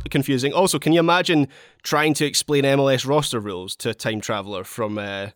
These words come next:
from nineteen sixty? It's difficult enough trying to understand it as someone from the twenty-first century.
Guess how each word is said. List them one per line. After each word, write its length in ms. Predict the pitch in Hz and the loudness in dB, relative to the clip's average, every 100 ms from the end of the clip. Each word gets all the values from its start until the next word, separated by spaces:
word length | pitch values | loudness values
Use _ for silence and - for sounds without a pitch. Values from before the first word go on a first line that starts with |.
| _ _ _ _ | _ _ _ _
from 180 | - 123 | -2 0
nineteen 320 | 117 110 113 | 0 -2 -4
sixty? 540 | - 117 - 90 92 131 | -4 -4 -6 -10 -14 -10
It's 160 | 127 | -6
difficult 400 | - 160 - 175 | -4 -4 0 2
enough 220 | 143 139 | 4 2
trying 240 | - 139 127 | 2 2 2
to 120 | 135 | 2
understand 500 | 131 123 - 131 131 | 2 0 0 0 0
it 60 | - | -2
as 60 | |
someone 240 | - 131 123 | -2 0 0
from 160 | 127 | -4
the 60 | 113 | -4
twenty-first 600 | - 135 139 156 139 - | 0 0 0 0 0 0
century. 460 | 120 110 - 104 | -4 -4 -6 -4